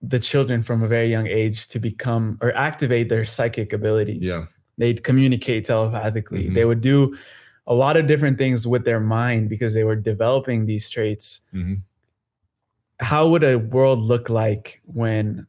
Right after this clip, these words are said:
Speaker 2: Yeah.
Speaker 1: everyone turns on their psychic abilities?
Speaker 2: Oh,
Speaker 1: Have you
Speaker 2: man.
Speaker 1: turned on your psychic abilities in,
Speaker 2: Well, you know,
Speaker 1: in
Speaker 2: it's
Speaker 1: many
Speaker 2: a,
Speaker 1: ways?
Speaker 2: it's a, it's a process. I feel I have some higher sensory perception in certain areas, but not in all areas. There's people who
Speaker 1: Mm.
Speaker 2: I've met,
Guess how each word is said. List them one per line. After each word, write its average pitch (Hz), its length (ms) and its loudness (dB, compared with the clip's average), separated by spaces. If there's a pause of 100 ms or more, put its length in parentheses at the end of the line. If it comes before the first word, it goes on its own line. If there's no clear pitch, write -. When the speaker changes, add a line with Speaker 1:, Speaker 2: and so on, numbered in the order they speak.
(140)
Speaker 2:
Yeah. - 140 -2
Speaker 1:
everyone 127 300 2
turns 123 340 0
on 110 140 0
their 101 120 0
psychic 104 400 -8
abilities? 104 480 -2
Speaker 2:
Oh, - 40 -2
Speaker 1:
Have 131 180 2
you 151 140 4
Speaker 2:
man. 190 160 -2
Speaker 1:
turned 120 180 2
on 110 360 0
your 110 160 -4
psychic 107 360 -4
abilities 104 560 -6
in, 104 80 -6
Speaker 2:
Well, 139 100 4
you 147 60 4
know, 160 160 2
Speaker 1:
in - 60 2
Speaker 2:
it's 110 120 2
Speaker 1:
many - 120 2
Speaker 2:
a, - 20 0
Speaker 1:
ways? - 160 -2
Speaker 2:
it's - 140 -2
a, - 40 -2
it's 139 120 -6
a 120 60 0
process. 117 720 -4
I 120 100 -4
feel 175 220 0
I 151 120 0
have 139 180 0
some 123 180 -2
higher 127 360 -2
sensory 120 360 -4
perception 107 580 -2
in 107 120 -2
certain 117 300 -2
areas, 117 520 -2 (120)
but 104 100 0
not 113 180 -2
in 95 80 -4
all 101 300 0
areas. 90 300 -2
There's 95 120 -2
people 120 300 -2
who 110 80 2
Speaker 1:
Mm. 107 140 2
Speaker 2:
I've 92 120 -2
met, 101 280 0